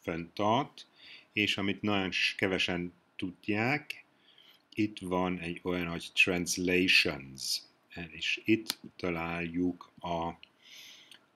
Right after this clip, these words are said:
n-, olyan német törvényeket, amelyek le vannak fordítva, ö, angol nyelvre. Az alapvető probléma, és az szerintem nem nagyon, öm,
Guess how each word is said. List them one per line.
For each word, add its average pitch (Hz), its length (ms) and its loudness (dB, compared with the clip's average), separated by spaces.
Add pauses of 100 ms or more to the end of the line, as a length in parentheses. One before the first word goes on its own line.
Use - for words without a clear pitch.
(120)
n-, 101 280 -4
olyan 113 320 6
német 117 600 8
törvényeket, 113 1160 6
amelyek 98 640 0
le 101 440 4
vannak 95 400 0
fordítva, 95 800 2 (320)
ö, 95 80 -4
angol 92 800 4 (300)
nyelvre. 82 680 -4
Az 85 260 -8
alapvető 110 760 6
probléma, 95 760 2
és 95 180 0
az 95 180 0
szerintem 101 520 0
nem 113 280 2
nagyon, 87 680 0 (880)
öm, 92 600 0